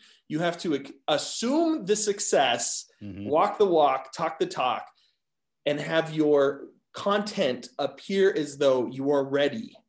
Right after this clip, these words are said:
Speaker 1: for success to be laid upon you. Um, and success is not a, obviously not a destination, it's a journey. But we need to make sure our thumbnails are as crisp and clean as the competition. And in looking at the competition, and I, I say competition in air quotes,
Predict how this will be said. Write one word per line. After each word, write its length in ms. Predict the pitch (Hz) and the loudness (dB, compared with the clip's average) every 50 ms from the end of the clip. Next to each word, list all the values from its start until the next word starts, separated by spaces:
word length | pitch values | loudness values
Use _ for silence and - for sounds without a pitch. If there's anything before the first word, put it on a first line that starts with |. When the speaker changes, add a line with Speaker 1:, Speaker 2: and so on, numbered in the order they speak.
| _ _ _ _ _ _ _ _ _ - | _ _ _ _ _ _ _ _ _ -4
Speaker 1:
for 120 | - 139 | -4 -4
success 560 | - - 131 - - - 156 147 147 - - - | -4 -4 -8 -6 -2 2 2 2 2 0 -4 -8
to 100 | - 135 | -8 -6
be 120 | 131 127 | -4 -2
laid 280 | 127 127 131 127 131 131 | 0 0 2 2 0 0
upon 400 | 117 - - 139 117 113 113 110 | -2 -4 -4 -6 -4 -4 -4 -6
you. 160 | 101 101 - - _ _ _ _ _ _ _ _ _ _ | -8 -10 -14 -18 _ _ _ _ _ _ _ _ _ _
Um, 560 | - 104 101 98 101 101 101 107 101 104 - - | -6 -4 -2 -2 -2 -2 -4 -6 -8 -10 -10 -8
and 200 | - 143 135 135 | -6 -4 -4 -4
success 340 | - 165 - - 190 175 - | -6 -4 0 2 2 2 2
is 80 | 175 156 | 0 0
not 180 | 175 165 156 | 2 4 4
a, 120 | 143 101 - - | 4 2 0 0
obviously 320 | 143 147 143 143 - 151 139 | 0 0 0 0 -4 -4 -2
not 180 | 139 135 135 | -2 -2 -2
a 40 | 131 | -2
destination, 600 | 131 135 123 - - - 127 123 120 117 - - 113 | -4 -6 -8 -8 -8 -8 -6 -6 -6 -8 -10 -12 -12
it's 120 | 117 - | -12 -14
a 40 | 120 | -12
journey. 440 | 117 123 123 117 117 117 113 113 _ _ _ _ _ _ _ _ _ _ _ _ _ _ - | -10 -8 -6 -6 -6 -8 -10 -14 _ _ _ _ _ _ _ _ _ _ _ _ _ _ -10
But 400 | 117 120 131 127 123 - - - - _ _ _ _ _ _ _ | -2 2 4 4 4 2 -2 -6 -16 _ _ _ _ _ _ _
we 280 | - 123 127 131 143 135 | -16 -10 -8 -4 -4 -2
need 280 | 135 135 139 135 135 | -2 -2 -2 -4 -4
to 100 | - 139 | -4 -4
make 220 | 127 127 123 120 117 | -4 -4 -4 -4 -6
sure 380 | - 139 127 123 117 - - - _ - | -4 -2 -2 -2 -2 -6 -10 -12 _ -2
our 140 | 131 131 | -2 -2
thumbnails 500 | 127 - 160 156 160 156 151 143 139 151 | 0 0 0 0 0 2 2 2 2 2
are 180 | 135 127 120 - | 2 0 0 -2
as 220 | 139 127 - - | -4 -6 -8 -8
crisp 520 | - - - - 240 247 247 - - - _ _ _ _ _ _ _ _ _ _ - | -10 -4 2 2 4 4 2 0 -6 -10 _ _ _ _ _ _ _ _ _ _ -8
and 240 | 143 135 131 123 120 | -6 -6 -6 -6 -8
clean 540 | - - 170 170 175 180 180 185 185 190 190 - | -10 -6 -4 -4 -2 -2 -4 -4 -6 -8 -10 -10
as 160 | 135 135 131 139 | -8 -8 -6 -6
the 80 | 135 - | -8 -10
competition. 760 | - - 135 123 123 - - - 147 139 - 117 101 92 - - _ _ _ _ _ _ _ - | -8 -8 -8 -8 -8 -10 -8 -6 -6 -6 -6 -8 -10 -10 -14 -18 _ _ _ _ _ _ _ -6
And 100 | 165 165 175 | -2 -2 0
in 140 | 175 175 185 | 0 2 2
looking 340 | 220 277 - - 220 208 | 2 2 2 0 0 0
at 80 | - 202 | 0 0
the 60 | 196 | -2
competition, 520 | - - 170 139 143 - 156 143 - 151 - | -4 -6 -6 -4 -4 -6 -8 -6 -6 -4 -2
and 100 | 190 185 | 0 2
I, 140 | 190 185 180 180 | 2 2 0 0
I 80 | 185 185 | -2 -2
say 160 | 185 - 277 | -2 -2 -4
competition 520 | - - 254 220 - - - 180 - 180 156 | -2 -2 -4 -4 -2 -4 -4 -4 -4 -4 -4
in 100 | 139 127 | -2 -2
air 160 | 120 131 139 | 0 -2 -2
quotes, 440 | 139 - 156 147 151 147 - - | -2 -2 -2 -2 -2 -4 -8 -16